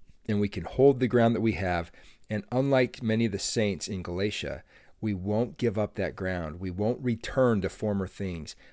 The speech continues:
We'll be able to push through it and keep going and move forward towards Christ. Now, a couple key questions for you to consider about this principle. Number one might be, why do you think Satan is so quick to attack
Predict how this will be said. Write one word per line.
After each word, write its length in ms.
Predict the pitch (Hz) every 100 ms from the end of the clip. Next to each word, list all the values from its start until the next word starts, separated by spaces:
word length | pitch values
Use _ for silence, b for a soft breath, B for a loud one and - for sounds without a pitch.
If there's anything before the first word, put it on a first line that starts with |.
| b
We'll 80 | 104
be 160 | 95 98
able 180 | 107
to 60 | 107
push 320 | - 101 -
through 240 | - 117 117
it 120 | 117
and 160 | 95 85
keep 300 | - 95 -
going 440 | 98 87 87 85 - b b b
and 160 | 101 92
move 220 | 90 85
forward 640 | - 110 101 87 73 82
towards 340 | - 98 85 -
Christ. 500 | - - - - - - b b b b b b
Now, 140 | 117 107
a 40 |
couple 260 | - 135 117
key 200 | - 120
questions 460 | - 127 110 123 -
for 160 | 123
you 60 | 110
to 100 | 92
consider 400 | 101 - 135 123
about 380 | 107 101 95 95
this 200 | 123 -
principle. 640 | - 143 - 151 156 - - _ _ _ - - -
Number 300 | 143 175 175
one 180 | 175
might 240 | 147 123 98
be, 160 | 123
why 280 | 117 110 180
do 100 | 233
you 60 | 180
think 280 | - 147 113
Satan 360 | - 139 123
is 100 | 107
so 300 | - - 127
quick 340 | - - 139 -
to 140 | 107
attack 500 | 82 - 82 - -